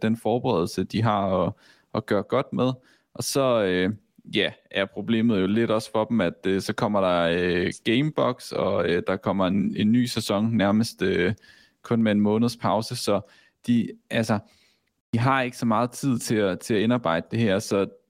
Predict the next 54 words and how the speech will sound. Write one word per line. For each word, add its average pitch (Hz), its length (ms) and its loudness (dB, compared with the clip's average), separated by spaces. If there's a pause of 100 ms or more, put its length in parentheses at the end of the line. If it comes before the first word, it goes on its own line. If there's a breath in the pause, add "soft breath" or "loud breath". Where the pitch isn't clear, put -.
(200)
der, 147 140 2
hvor 127 180 0
jeg 120 220 0
vil 135 80 -2
sige, 123 280 0
at 95 100 -2
jeg 104 160 0
for 101 160 -2
alvor 113 340 0
først 113 220 -2
begynder 107 320 -2
at 85 120 -4
kigge 139 300 -4
mod 95 160 2
Scepter - 340 -4
Bitskins, - 560 -2
det 117 280 2
er 92 160 2 (120)
fra... 80 360 0
Øh, 82 180 0 (500 soft breath)
fra 104 100 -2
sæsonen, 107 640 0
der - 100 -4
starter 95 520 -2 (240)
i - 260 -2
omkring - 380 -2
september, - 560 -4 (240)
øh, - 400 -2
fordi 95 160 -4
så 110 140 -2
har 110 40 2
de 110 140 0
lige 113 100 2
haft 101 200 0
hele 113 160 0
sommerperioden 98 840 0
til 95 160 0
også 85 380 0
at, - 140 -2 (380 soft breath)
at - 60 -2
lige 107 120 2
finde 110 220 2
ud 104 80 2
af, 95 120 2
okay, 98 200 0
var 95 200 0
det 110 160 -4
det 98 120 0
rigtige 101 360 -2
med 90 160 0
det 104 100 -4
her 98 100 0
skifte, 95 560 -4
og, 78 320 0